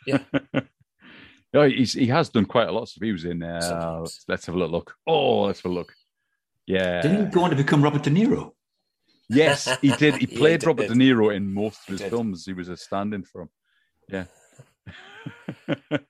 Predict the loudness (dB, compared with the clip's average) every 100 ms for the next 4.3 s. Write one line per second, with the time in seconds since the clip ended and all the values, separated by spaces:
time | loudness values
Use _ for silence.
0 | _ _ _ -18 -12 -10 -4 -2 -2 -2
1 | -2 -2 -4 -8 -14 -16 -14 -18 -18 -16
2 | -14 -12 -14 -4 -4 -2 -4 -4 -4 -6
3 | -8 -10 -10 -8 -10 -12 -6 -4 -2 -4
4 | -4 -10